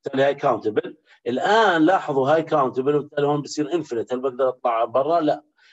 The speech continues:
بدي أستخدم sequence partial sum، بتصير هون limit، والlimit تطلع by continuity of an inner product، وبعدين بطلع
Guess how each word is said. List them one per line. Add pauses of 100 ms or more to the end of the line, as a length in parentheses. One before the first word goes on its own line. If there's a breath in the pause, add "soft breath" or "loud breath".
(200 soft breath)
بدي
أستخدم
sequence
partial
sum،
بتصير
هون
limit،
والlimit
تطلع
by
continuity (440)
of
an
inner
product، (340)
وبعدين
بطلع